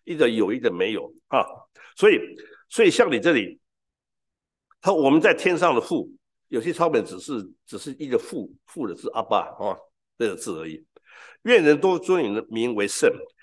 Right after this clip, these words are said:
然后“愿你的国降临”，然后后面这一句话，“愿你的旨意行在地上，如同行在天上”。这个有一些里面没有哈。都为什么？因为神的国降临跟神的旨意行在地上，基本上是同一件事情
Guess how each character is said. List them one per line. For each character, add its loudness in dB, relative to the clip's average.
然 6
后 -4
“愿 4
你 -2
的 -2
国 -4
降 0
临”， -14
然 -4
后 -4
后 6
面 4
这 0
一 0
句 -8
话 0
，“愿 0
你 -2
的 -4
旨 -10
意 -6
行 -8
在 2
地 -10
上， -4
如 -8
同 -12
行 -16
在 -10
天 -14
上”。 -8
这 -4
个 2
有 -2
一 2
些 2
里 -12
面 -6
没 -4
有 -12
哈。 -6
都 0
为 8
什 -2
么？ 6
因 2
为 4
神 2
的 6
国 4
降 2
临 0
跟 0
神 -2
的 -2
旨 -10
意 -8
行 -4
在 2
地 -6
上， 0
基 -10
本 -2
上 -4
是 -8
同 -8
一 -6
件 -4
事 -12
情 -20